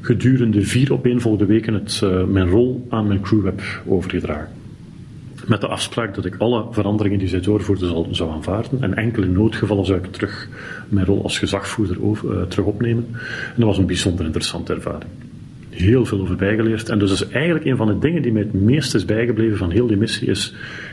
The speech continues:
ik heb uiteraard heel veel bijgeleerd over ruimtevaart, maar ik heb toch vooral heel veel geleerd over, over die, ja, die positie als leiderschap.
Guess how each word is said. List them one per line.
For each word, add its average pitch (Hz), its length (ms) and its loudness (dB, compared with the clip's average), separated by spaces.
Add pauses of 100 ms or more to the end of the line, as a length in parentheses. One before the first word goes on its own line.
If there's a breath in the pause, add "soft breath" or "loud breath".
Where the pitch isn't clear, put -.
(100 loud breath)
ik - 80 -8
heb - 120 -4
uiteraard 98 460 -2
heel 113 200 2
veel 101 140 0
bijgeleerd 101 480 0
over 90 360 -4 (320 loud breath)
ruimtevaart, 131 840 -2 (1000 loud breath)
maar 95 220 0
ik - 100 -8
heb 92 100 -6 (100)
toch - 220 -2 (220)
vooral 95 540 0 (120)
heel 98 280 0
veel 92 120 -2
geleerd 85 440 -4
over, - 280 -8
over 78 200 -2
die, 76 320 -6 (360)
ja, - 140 -12
die - 120 -14
positie - 440 0
als - 420 -4 (680)
leiderschap. 87 640 0